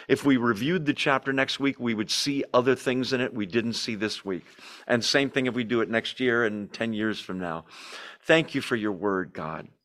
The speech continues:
Thank you that this world, although it may look hopeless when we read the headlines and watch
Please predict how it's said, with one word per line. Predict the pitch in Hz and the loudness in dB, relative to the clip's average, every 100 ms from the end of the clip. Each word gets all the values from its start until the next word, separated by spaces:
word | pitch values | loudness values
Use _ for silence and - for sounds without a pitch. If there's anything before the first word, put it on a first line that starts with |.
| _ - | _ 0
Thank | 143 - | 0 0
you | 113 | -6
that | 95 104 - 78 | -2 -2 -2 -8
this | 123 - | -8 -8
world, | 107 123 135 104 95 87 _ _ _ _ _ _ _ _ - | 0 2 4 4 0 -6 _ _ _ _ _ _ _ _ 0
although | 120 120 156 | 4 8 8
it | 175 | 6
may | 175 | 4
look | 180 196 196 | 4 2 2
hopeless | 185 196 117 104 - - - | 2 2 0 -4 -4 -12 -4
when | 104 | -2
we | 110 | -2
read | 104 135 139 | 0 0 0
the | |
headlines | 135 151 139 113 120 | 2 2 2 0 0
and | 117 107 | -4 -2
watch | 110 123 127 - | 0 0 -2 -10